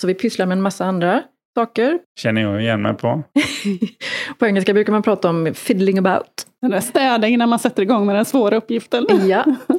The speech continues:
Speaker 1: Kolla på T V, lyssna på
Speaker 2: Bara en YouTube-film till.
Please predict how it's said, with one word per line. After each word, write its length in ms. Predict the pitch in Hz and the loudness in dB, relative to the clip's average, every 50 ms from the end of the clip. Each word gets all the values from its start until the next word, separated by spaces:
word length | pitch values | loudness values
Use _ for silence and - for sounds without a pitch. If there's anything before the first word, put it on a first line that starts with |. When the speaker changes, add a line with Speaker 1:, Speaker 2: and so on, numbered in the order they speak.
| - _ - | -4 _ -4
Speaker 1:
Kolla 200 | - 339 285 262 | 0 2 2 2
på 80 | 269 | 0
T 400 | 247 - 285 269 262 247 247 240 | 0 0 0 2 2 2 2 2
V, 180 | 226 247 247 247 | 2 2 2 2
lyssna 400 | 240 240 247 247 - - 214 214 | 2 0 -2 -2 -2 -2 -2 0
på 920 | 214 - 220 214 208 208 208 202 202 202 196 196 190 185 185 170 170 156 | 2 2 4 4 4 4 4 4 4 2 2 2 2 0 0 -2 -4 -4
Speaker 2:
Bara 260 | - - 127 120 110 104 | -2 0 0 2 2 0
en 440 | - 120 104 101 95 92 90 90 85 | 0 -2 -2 -2 -2 -4 -4 -6 -6
YouTube-film 640 | 92 104 95 82 - - 87 - - 98 80 82 - | -4 -4 -4 -4 -6 -10 -10 -8 -8 -8 -8 -8 -10
till. 240 | - - - 113 | -12 -12 -14 -14